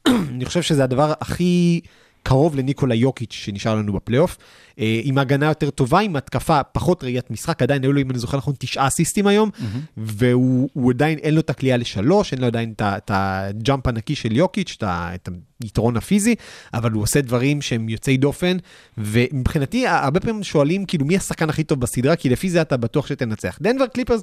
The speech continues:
Speaker 1: זה היה ניקולה יוקיץ'. אמ, בוסטון מיאמי, אני לא יודע, אני חושב בגדול, חשבתי שזה טייטום. אה,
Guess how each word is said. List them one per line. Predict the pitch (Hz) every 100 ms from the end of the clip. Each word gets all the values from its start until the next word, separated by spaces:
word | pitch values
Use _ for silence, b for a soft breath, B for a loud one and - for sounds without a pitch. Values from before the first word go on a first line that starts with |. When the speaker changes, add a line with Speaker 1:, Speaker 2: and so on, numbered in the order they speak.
| -
Speaker 1:
זה | 139
היה | 156
ניקולה | 139 135 123
יוקיץ'. | 92 - - - B B B B B
אמ, | 127 117 117 117 113 117 104 _ _ _ _ _ - - -
בוסטון | 110 156 - 240
מיאמי, | 208 214 233
אני | 202
לא | 196
יודע, | 277 180
אני | 135
חושב | 151 139 - 247
בגדול, | 247 202 160 190
חשבתי | 156 - 196 220
שזה | 190 139
טייטום. | 208 240 127 78 B B B B B -
אה, | 117